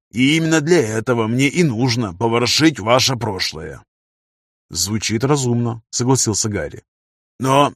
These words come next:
должен сразу предупредить, что мои услуги стоят недёшево», — сказал Дойл. «Шокируйте меня», — сказал Гарри,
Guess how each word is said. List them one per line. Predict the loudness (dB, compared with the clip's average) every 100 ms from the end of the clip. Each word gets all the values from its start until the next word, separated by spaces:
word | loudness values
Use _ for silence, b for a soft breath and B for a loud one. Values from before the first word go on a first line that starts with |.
| _
должен | 2 4 4 2
сразу | 0 2 2 2
предупредить, | 2 2 2 2 0 -4 -14 -20 _ _
что | -2 0
мои | 2 2 4
услуги | 4 2 0 2 2 2 0
стоят | -2 2 4 4 2
недёшево», — | 0 2 0 -2 -6 -8 -16 _ _ _
сказал | -2 0 2 0
Дойл. | -2 -10 -14 -20 _ _ _ _ _
«Шокируйте | -4 -2 0 -2 -2 -2 0
меня», — | 0 0 -4 -8 _
сказал | -4 0 2 0
Гарри, | -2 -6 -10